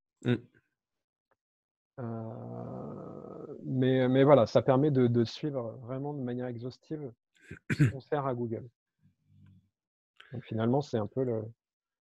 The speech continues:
Speaker 2: je, je vais un peu insister là-dessus, mais la
Speaker 1: Alors,
Speaker 2: vérité
Speaker 1: celle-là,
Speaker 2: vraie de
Speaker 1: elle,
Speaker 2: ce que
Speaker 1: celle-là,
Speaker 2: Google fait
Speaker 1: elle,
Speaker 2: sur le
Speaker 1: tiens, ça,
Speaker 2: site
Speaker 1: c'est
Speaker 2: est
Speaker 1: rigolo. Tiens, regarde, ici, là, le,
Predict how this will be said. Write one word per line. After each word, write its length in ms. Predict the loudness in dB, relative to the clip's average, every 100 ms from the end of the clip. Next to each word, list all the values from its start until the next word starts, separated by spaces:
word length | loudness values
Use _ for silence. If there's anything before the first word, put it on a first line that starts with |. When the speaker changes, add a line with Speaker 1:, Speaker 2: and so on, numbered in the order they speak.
| _ -20
Speaker 2:
je, 180 | -18
je 140 | -14 -12
vais 60 |
un 40 | -8
peu 120 | -6
insister 340 | -6 -4 4
là-dessus, 240 | 4 4 0
mais 100 | 0
la 80 | 0
Speaker 1:
Alors, 100 | 0
Speaker 2:
vérité 380 | 0 -2 0
Speaker 1:
celle-là, 160 | 0 2
Speaker 2:
vraie 140 | 4
de 160 | 4 2
Speaker 1:
elle, 60 | 0
Speaker 2:
ce 100 | -2
que 100 | 0
Speaker 1:
celle-là, 320 | 0 4 6
Speaker 2:
Google 100 | 6
fait 320 | 6 4 2
Speaker 1:
elle, 80 | 0
Speaker 2:
sur 120 | 0
le 40 | 0
Speaker 1:
tiens, 80 | 2
ça, 160 | 0
Speaker 2:
site 80 | 2
Speaker 1:
c'est 40 | 4
Speaker 2:
est 20 |
Speaker 1:
rigolo. 400 | 4 4 2 2
Tiens, 220 | 2 0
regarde, 400 | 0 0 0 4
ici, 380 | 4 2 -2 2
là, 140 | 4
le, 480 | 4 4 4 2 0